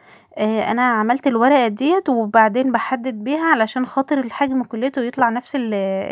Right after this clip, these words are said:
المقاس، عشان الجزء اللي تحت ده اللي أنا هقصه. وهعمل برضو منها خطين في الجنبين كده هقصهم معاه بحيث ان هما يبقوا الايدين. ده انا بعلم على، بحيث ان هو يكون نص الجردل بالظبط من هنا ومن هنا،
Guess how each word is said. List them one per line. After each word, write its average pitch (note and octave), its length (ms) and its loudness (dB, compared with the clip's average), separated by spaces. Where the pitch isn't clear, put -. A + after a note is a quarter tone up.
المقاس، F3 560 -6
عشان C4 380 0
الجزء B3+ 360 2
اللي B3 140 0
تحت C#4 240 0
ده D#4+ 220 6
اللي C4+ 140 2
أنا B3+ 200 2
هقصه. - 320 -4
وهعمل B3 460 2
برضو B3+ 300 4
منها D4 240 2
خطين C4+ 460 0
في C4+ 100 -8
الجنبين A#3 460 0
كده E4 420 6
هقصهم C#4 600 -2
معاه C4+ 240 0
بحيث D4+ 300 -4
ان C4+ 120 0
هما C4+ 240 0
يبقوا B3+ 220 0
الايدين. F#3 500 0
ده G#3+ 300 0
انا A#3+ 120 4
بعلم B3 360 6
على، A3+ 120 2
بحيث C4 300 -6
ان B3 60 0
هو B3 100 0
يكون B3+ 340 -2
نص C4+ 220 -6
الجردل B3+ 360 0
بالظبط A3 440 -4
من A3+ 140 0
هنا A#3+ 140 2
ومن G#3+ 220 0
هنا، F3 180 -6